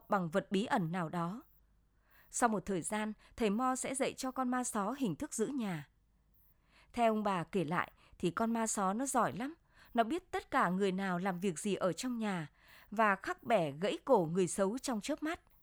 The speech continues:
như ai đó tự ý lấy đồ vật hay làm những điều không tốt là bị con ma só phạt. "Thế tôi cũng không được đụng vào cái gì trong nhà này à?" Tuyết cười, đưa hai ngón tay lên môi ra hiệu bí mật, với ánh mắt kỳ lạ.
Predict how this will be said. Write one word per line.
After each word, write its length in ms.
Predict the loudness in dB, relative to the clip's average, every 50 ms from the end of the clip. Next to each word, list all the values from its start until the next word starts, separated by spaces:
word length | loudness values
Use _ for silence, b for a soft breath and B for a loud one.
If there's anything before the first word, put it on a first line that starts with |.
| b b b b b b
như 120 | 4 4
ai 200 | 6 4 4 2
đó 240 | 0 -2 -2 -2 -2
tự 200 | -2 -2 -2 -2 0
ý 240 | -2 -2 -2 -2
lấy 180 | -2 -2 -2 0
đồ 160 | 2 0 0
vật 240 | 2 2 0 0 -2 B B B B
hay 140 | B -2 0
làm 200 | 0 0 0 0
những 180 | -2 -2 -2 0
điều 160 | 0 0 0
không 240 | -2 -2 -4 -4 -2
tốt 260 | 0 -2 -2 -2 -4 B B B B B B
là 140 | 0 0 2
bị 240 | 2 0 -2 -2 -2
con 220 | -2 -2 -2 0
ma 140 | 0 0 0
só 220 | 0 2 0 0
phạt. 280 | 0 -2 -4 -4 -6 -6 -10 -18 _ _ _ _ _ _ _ _ _ _ _ _ _ _ _ _ _ _ _ _ _ _ _ 0
"Thế 240 | 2 4 4 4 4 4
tôi 140 | 2 0 2
cũng 360 | 0 -2 -4 -4 -4 -6 -6 -4
không 200 | -2 0 2 2
được 160 | 0 2 2
đụng 200 | 0 0 0 -2
vào 160 | -4 -4 -2
cái 160 | -2 -2 -2
gì 220 | 0 0 0 0 -2
trong 200 | -2 -2 -2 0
nhà 140 | 0 0
này 200 | 0 0 0 0
à?" 320 | 0 0 0 -2 -4 -6 -10 _ _ _ _ _ _ _ _ _ b b b b b b b b b b
Tuyết 220 | -6 -6 -6 -4
cười, 360 | -2 0 2 2 2 0 -2 -8 b b b b b
đưa 140 | b 2 2
hai 180 | 2 2 0 0
ngón 220 | 0 0 0 0
tay 140 | -2 -4 -2
lên 160 | -2 0 0
môi 240 | 0 2 2 0 0
ra 180 | 0 -2 -2 -2
hiệu 240 | -2 -4 -4 -6 -6 _ -2
bí 160 | -2 -2 0
mật, 240 | 0 0 -2 -2 -4 -8 b b b b b b b b b
với 300 | 0 2 4 4 4 2 0
ánh 220 | -2 -2 -2 -4
mắt 180 | -6 -8 -6 -2
kỳ 140 | -2 -2 -2
lạ. 260 | -2 -2 -4 -4